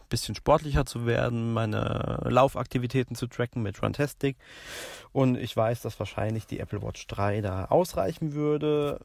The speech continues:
möchte aber natürlich auch für die Zukunft gerüstet sein und nicht erst, äh, oder nicht schon wieder in zwei bis drei Jahren, ähm,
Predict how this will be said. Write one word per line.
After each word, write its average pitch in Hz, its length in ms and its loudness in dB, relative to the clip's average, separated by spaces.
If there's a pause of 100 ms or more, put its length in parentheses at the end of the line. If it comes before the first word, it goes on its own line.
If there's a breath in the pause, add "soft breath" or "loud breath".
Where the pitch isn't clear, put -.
(100)
möchte - 380 2
aber 131 120 4
natürlich 120 260 2
auch 117 60 0
für - 100 -2
die 110 100 0
Zukunft - 460 2
gerüstet 123 380 0
sein 117 240 2
und 110 80 -2
nicht 110 220 -4
erst, 107 580 -4
äh, - 260 -2
oder 120 220 4
nicht 120 140 4
schon 117 120 0
wieder 107 160 4
in 107 140 -2
zwei 104 300 2
bis - 200 -10
drei 104 220 -2
Jahren, 104 340 -2 (640 soft breath)
ähm, 98 640 0